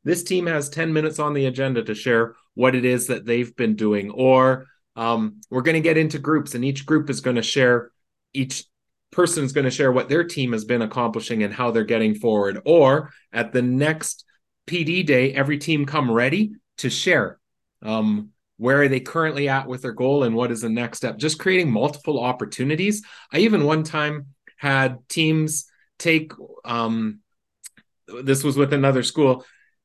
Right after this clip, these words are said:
where they were implementing team planning guides, and we can put a link in the show notes and description of what those guides look like,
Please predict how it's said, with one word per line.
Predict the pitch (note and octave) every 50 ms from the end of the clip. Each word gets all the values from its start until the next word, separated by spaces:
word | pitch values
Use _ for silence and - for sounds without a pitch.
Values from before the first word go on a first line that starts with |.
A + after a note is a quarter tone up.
| _ _ -
where | - A#2+ C3 B2+ B2 B2
they | A#2+ C3+ C3
were | C3 C#3
implementing | B2+ D3+ D3+ C#3 C#3+ D3 C#3 C3+ C#3 C3+ C#3 B2 A2 G#2+ -
team | - - D#3 C#3 C3+ C3+
planning | C3+ - C3+ B2 C3+ D3 A#2 D#3 D#3
guides, | D#3 D#3 D#3 E3+ G3 G#3 G3+ - -
and | - A#2+ A#2
we | C3+ C#3+
can | C#3+ D#3 D3
put | C#3+ D#3 D3+
a | C#3 C3
link | B2+ C3 B2+ C3+ C3+ -
in | C3+ B2 A#2+ A#2+
the | A#2 A2+ A2+ A2 G#2 - _ _ _ _ _ -
show | - - D3 C3+ C3+
notes | C3+ B2+ B2+ C3 B2+ - -
and | A#2+ A2+ A2 A2 A2+ A2+ G#2+
description | - A2+ - - - C3 - - - B2 A2+ A2 G#2+ - _ _ _ -
of | A2 G#2+ G2+
what | A#2 C3 - -
those | B2 A#2+ A2 -
guides | C#3 B2+ A#2+ G#2+ A2
look | C3 C#3 C#3 C#3 B2
like, | A2 A2 A#2+ -